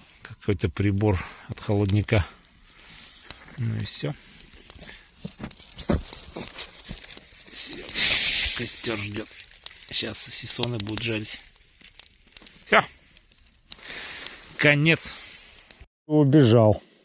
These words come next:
А думаете, почему он убежал? Рассказываю. Есть у меня патрон от револьвера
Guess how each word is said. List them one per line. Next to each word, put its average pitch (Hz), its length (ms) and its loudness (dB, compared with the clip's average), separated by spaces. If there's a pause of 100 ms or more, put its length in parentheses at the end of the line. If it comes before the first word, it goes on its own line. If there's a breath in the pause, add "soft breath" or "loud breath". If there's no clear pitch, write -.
(1200 soft breath)
А 185 400 8
думаете, 180 520 8
почему 208 420 6
он 151 240 6
убежал? 139 580 6 (220 soft breath)
Рассказываю. 135 920 6 (560 soft breath)
Есть 226 360 8
у 185 60 8
меня 180 300 8
патрон 190 560 6 (880)
от 123 180 4
револьвера 151 720 8